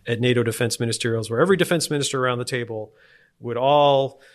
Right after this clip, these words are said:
be in violent agreement about the need to spend more on defense and have a more modern, capable military. But then all those defense ministers would have to go back to their parliaments, to their governments, and have to defend those budgets or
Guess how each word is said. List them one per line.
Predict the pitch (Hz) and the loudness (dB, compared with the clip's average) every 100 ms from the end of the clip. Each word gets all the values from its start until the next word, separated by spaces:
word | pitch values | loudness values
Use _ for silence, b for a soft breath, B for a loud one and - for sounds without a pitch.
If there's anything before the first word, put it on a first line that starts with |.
| b b _ - | b b _ -10
be | 131 135 123 | -6 -4 -4
in | 120 | -4
violent | 127 208 214 190 | 0 4 4 2
agreement | 143 147 123 110 | 0 -2 -4 -6
about | 117 117 | -6 -6
the | 123 | -4
need | 135 123 | -4 -4
to | |
spend | 117 147 131 | -4 -4 -2
more | 123 117 | -2 -2
on | 113 | -4
defense | - 120 113 | -8 -8 -8
and | 113 | -10
have | 113 120 | -6 -4
a | 113 | -4
more | 117 | -6
modern, | 113 107 110 107 | -6 -4 -4 -4
capable | 117 104 104 | -6 -8 -12
military. | 107 104 - 110 107 | -10 -10 -6 -6 -6
But | 107 113 | -6 -8
then | 113 | -2
all | 127 | 0
those | 135 131 | 0 -2
defense | 139 208 - | 0 0 2
ministers | 143 139 139 120 | 0 0 -4 -4
would | 123 | -4
have | 123 | -4
to | 113 | -4
go | 131 | -2
back | 127 123 - | 0 0 -2
to | - | -6
their | 113 113 | -6 -2
parliaments, | - 175 170 147 139 - | 2 4 4 0 -4 -8
to | 120 | -8
their | 110 | -10
governments, | 107 135 127 117 113 - - B B B | -4 -4 -2 -6 -4 -6 -8 B B B
and | 117 113 | -4 -2
have | 110 | -4
to | |
defend | 104 - 127 117 | -8 -2 -2 0
those | 110 | -4
budgets | 104 117 107 110 - | -2 -2 -2 -6 -6
or | 110 104 | -8 -8